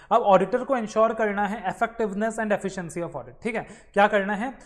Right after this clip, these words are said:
अ, particularly ऑडिटर को इंश्योर करना है effectiveness and efficiency of audit, और इसके लिए वो बनाएगा ऑडिट प्लान।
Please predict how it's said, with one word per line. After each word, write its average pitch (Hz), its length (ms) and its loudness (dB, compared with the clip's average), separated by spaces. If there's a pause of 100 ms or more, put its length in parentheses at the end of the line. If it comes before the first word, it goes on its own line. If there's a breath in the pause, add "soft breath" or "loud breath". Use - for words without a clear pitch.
(200 loud breath)
अ, 160 240 4
particularly 208 480 2
ऑडिटर 202 320 0
को 226 100 -4
इंश्योर 202 320 2
करना 196 320 0
है 180 240 -4
effectiveness 202 560 -4
and 208 80 -4
efficiency 156 460 -8
of 147 100 -8
audit, 120 260 -16 (320 soft breath)
और 196 100 0
इसके 185 280 -4
लिए 240 100 0
वो 240 80 0
बनाएगा 202 320 0
ऑडिट 151 260 -4
प्लान। 127 240 -16